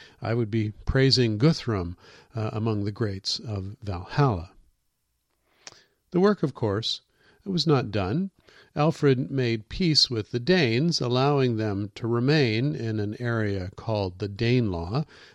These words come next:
uh, knowing full well that conflict would resume. It soon fell to his son and successor in Wessex, Edward,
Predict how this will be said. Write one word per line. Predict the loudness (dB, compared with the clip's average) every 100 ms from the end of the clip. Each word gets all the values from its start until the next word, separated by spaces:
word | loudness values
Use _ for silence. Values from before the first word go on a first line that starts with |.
| -10
uh, | -4
knowing | 2 4 4 2
full | 2 2 4
well | 2 2
that | 0 -4 -6
conflict | -4 -2 -2 -6 -10 -10
would | -8 -8 -4
resume. | -2 4 4 4 0 -6 _ _ _ -20 -20 _ _
It | -6 -6 0
soon | 4 4 4
fell | 2 2 2
to | 0 0
his | 0 0
son | 0 2 2 2 2
and | 0 0 0 0
successor | 0 0 4 4 4 0 0 0
in | 0 0 0
Wessex, | -2 -2 0 -2 -2 -8 -2
Edward, | 0 0 -2 -2